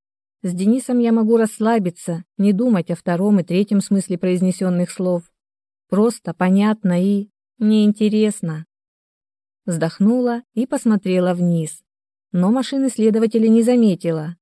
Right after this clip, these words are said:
Возможно, полицейские уже уехали, можно спускаться. Пошарила по платью. Разумеется, без карманов. И, конечно же, ни сотового,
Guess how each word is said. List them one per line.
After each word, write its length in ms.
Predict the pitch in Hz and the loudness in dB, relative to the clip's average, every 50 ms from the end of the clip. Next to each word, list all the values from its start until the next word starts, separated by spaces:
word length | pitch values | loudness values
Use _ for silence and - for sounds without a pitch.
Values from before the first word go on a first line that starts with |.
| _ _ _ _ _ _ _ | _ _ _ _ _ _ _
Возможно, 640 | 175 165 165 175 165 175 185 185 185 185 170 196 180 | -8 -4 -4 -4 -2 -2 0 0 0 0 0 -2 -2
полицейские 680 | - 190 196 190 - - 208 202 202 - - 220 220 | 0 0 -2 -2 0 0 0 0 0 0 0 0 2
уже 160 | 220 208 233 | 2 4 4
уехали, 680 | 233 247 254 262 262 233 - - 170 160 160 160 170 - _ - | 2 2 2 2 0 0 -2 -2 -6 -6 -6 -8 -12 -14 _ -8
можно 300 | 170 165 165 165 170 190 | -6 -4 -4 -2 -2 -2
спускаться. 840 | 190 - - 240 - - - 269 254 226 226 - - 165 160 165 170 _ _ _ _ _ _ _ _ _ _ _ _ | -2 -2 -6 -8 -8 -6 -4 -4 -4 -4 -4 -8 -12 -10 -10 -10 -12 _ _ _ _ _ _ _ _ _ _ _ _
Пошарила 540 | - 170 - - 175 170 170 185 190 202 202 | -8 -8 -6 -6 -4 -4 -2 -2 0 -2 0
по 140 | 247 233 | -2 -4
платью. 600 | 220 - 208 185 180 170 - - 175 175 175 180 - _ _ _ _ _ _ _ _ _ _ - | -4 -2 -2 -2 -2 -4 -6 -8 -8 -8 -8 -10 -12 _ _ _ _ _ _ _ _ _ _ -8
Разумеется, 760 | 208 196 208 208 202 220 220 240 269 269 233 180 - - 165 | -6 -4 -2 -2 0 0 0 0 0 -2 -4 -4 -4 -6 -6
без 180 | 160 170 - | -6 -6 -6
карманов. 580 | - - 180 180 175 175 170 165 165 165 160 - _ _ _ _ _ _ _ _ _ _ | -4 -4 -2 -2 0 -2 -2 -2 -4 -6 -8 -10 _ _ _ _ _ _ _ _ _ _
И, 100 | - 202 | -6 -4
конечно 560 | - - 208 208 214 214 214 - - - 175 170 | 0 2 2 4 4 4 2 0 -2 -4 -6 -4
же, 240 | 160 175 170 180 - - | -4 -6 -8 -8 -4 -2
ни 140 | 233 247 | -2 -2
сотового, 800 | 220 - - 196 196 202 196 - 185 175 180 175 170 175 170 180 | -2 -2 -2 -2 -2 -2 -2 -2 -4 -4 -2 -4 -4 -4 -6 -8